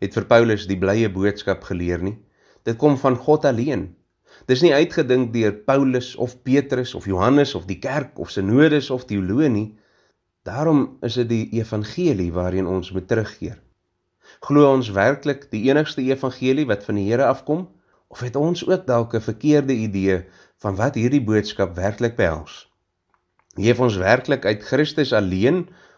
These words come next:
of verkeer ons onder die indruk dat ons eie werke ons darm in 'n elite klas gelowiges plaas?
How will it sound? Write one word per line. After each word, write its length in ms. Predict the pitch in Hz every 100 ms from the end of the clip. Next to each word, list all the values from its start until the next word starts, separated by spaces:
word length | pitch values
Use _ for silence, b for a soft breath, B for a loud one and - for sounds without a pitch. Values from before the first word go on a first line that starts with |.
| b
of 100 | 120
verkeer 340 | 143 131 185
ons 160 | 185 170
onder 180 | 156 147
die 120 | 139
indruk 380 | 160 180 160 127
dat 260 | 120 120 - b
ons 220 | - 127
eie 240 | 165 180 165
werke 420 | 104 104 131 135
ons 220 | 127 117
darm 360 | 107 117 127 120
in 120 | 113
'n 140 | 107
elite 500 | - 98 101 156 123 -
klas 340 | 135 123 -
gelowiges 640 | - 95 107 131 127 101 -
plaas? 480 | 85 - - -